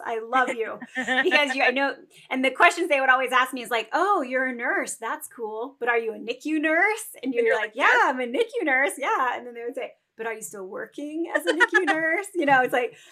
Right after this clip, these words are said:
Speaker 1: you know, then you're like, at that time I could say yes, yes, and yes. I had a lot better s-, street cred.
Speaker 2: You've, you've passed our tests.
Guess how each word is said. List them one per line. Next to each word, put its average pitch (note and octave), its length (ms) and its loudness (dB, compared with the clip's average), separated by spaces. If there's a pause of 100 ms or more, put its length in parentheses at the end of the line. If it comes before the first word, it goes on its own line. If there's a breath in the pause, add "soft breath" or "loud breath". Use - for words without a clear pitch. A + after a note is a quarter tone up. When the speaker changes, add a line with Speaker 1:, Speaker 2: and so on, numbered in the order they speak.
(120)
Speaker 1:
you C#4 120 2
know, C#4 60 -4
then D4+ 160 4
you're D#4 180 2
like, C#4 220 4
at C4 140 0
that - 220 4
time C4 220 2
I A#3 100 -4
could B3+ 140 -14
say A#3+ 120 -2
yes, B3 300 -4
yes, B3 220 -4
and A3 140 -12
yes. A#3+ 360 -2
I A3+ 80 -4
had B3 120 -6
a A3+ 80 -4
lot A3+ 300 -6
better A#3+ 200 -4
s-, - 180 -10 (140)
street C4+ 380 -12
cred. A3 280 -4
Speaker 2:
You've, E4 240 -2
you've D4+ 220 -6
passed D#4 300 2
our A#3+ 120 2
tests. - 540 -6